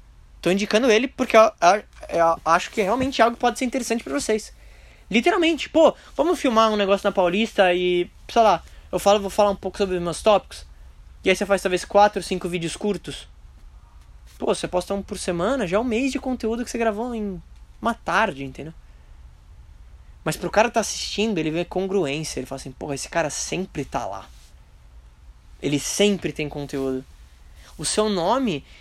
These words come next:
ele tem que ser o selo de garantia do teu produto ou negócio. É aí que tá. E é isso que eu busco. Do tipo, o cara fala assim, "Porra, é o Marco que tá fazendo? Ah, então deve ser bom." É isso que eu busco. Eu não sei.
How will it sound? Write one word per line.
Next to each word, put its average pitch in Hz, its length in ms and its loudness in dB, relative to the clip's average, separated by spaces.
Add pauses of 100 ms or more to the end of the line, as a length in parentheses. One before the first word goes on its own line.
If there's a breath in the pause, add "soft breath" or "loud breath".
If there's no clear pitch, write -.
(120 soft breath)
ele 160 180 -2
tem 202 180 -2
que 190 60 -6
ser 233 120 2
o 226 60 4
selo 247 560 2
de 254 120 0
garantia 262 800 2 (1300)
do 175 140 0
teu 202 180 4
produto 220 460 -4
ou 262 60 2
negócio. 196 520 -2 (1300)
É 143 100 -8
aí 135 140 -4
que - 60 -14
tá. 160 240 0 (440)
E 165 100 0
é 151 60 4
isso 156 180 -4
que - 40 -6
eu 254 60 -2
busco. 220 300 -2
Do 151 80 -4
tipo, 151 140 -12
o - 20 -6
cara 160 120 2
fala 165 100 -8
assim, 160 120 -6
"Porra, 165 340 0 (500 soft breath)
é 151 80 2
o 156 60 2
Marco 185 320 2
que - 60 -8
tá 196 80 2
fazendo? 170 540 -2
Ah, 139 160 -4
então 127 280 -12 (140)
deve 127 160 -14
ser - 80 -10
bom." 135 140 -12 (880)
É - 40 -6
isso - 120 -8
que 320 60 4
eu 339 40 6
busco. 202 520 0 (300)
Eu 139 100 -10
não 156 140 0
sei. 208 420 4